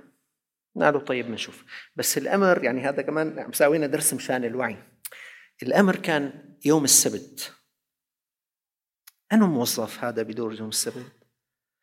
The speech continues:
والساعة أربعة العصر. شو هالموظف النشيط، يعني؟ يوم السبت الساعة أربعة العصر.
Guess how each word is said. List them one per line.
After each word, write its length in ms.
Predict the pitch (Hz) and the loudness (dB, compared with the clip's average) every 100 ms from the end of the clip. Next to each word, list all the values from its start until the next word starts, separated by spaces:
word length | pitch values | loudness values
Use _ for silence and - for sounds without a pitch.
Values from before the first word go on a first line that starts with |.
| _ - | _ -2
والساعة 520 | 123 - 202 165 151 | 2 8 8 8 6
أربعة 240 | 214 202 | 4 4
العصر. 580 | 180 143 156 160 160 - - _ _ _ _ _ _ _ _ _ _ _ _ _ _ _ _ _ | 2 0 0 -2 -4 -12 -18 _ _ _ _ _ _ _ _ _ _ _ _ _ _ _ _ _
شو 200 | - - | -2 6
هالموظف 540 | 175 151 156 160 156 156 | 6 8 6 6 4 4
النشيط، 560 | 139 139 156 151 147 | 2 4 2 2 0
يعني؟ 380 | 127 139 147 156 - - - _ - _ _ _ - | -4 -4 -4 -6 -10 -20 -20 _ -20 _ _ _ 2
يوم 300 | 143 165 165 | 6 8 8
السبت 380 | - - 175 170 | 4 4 2 0
الساعة 360 | - 139 117 | 0 2 2
أربعة 240 | 131 123 120 | 0 -2 -2
العصر. 560 | 107 - - - - | -4 -8 -10 -14 -20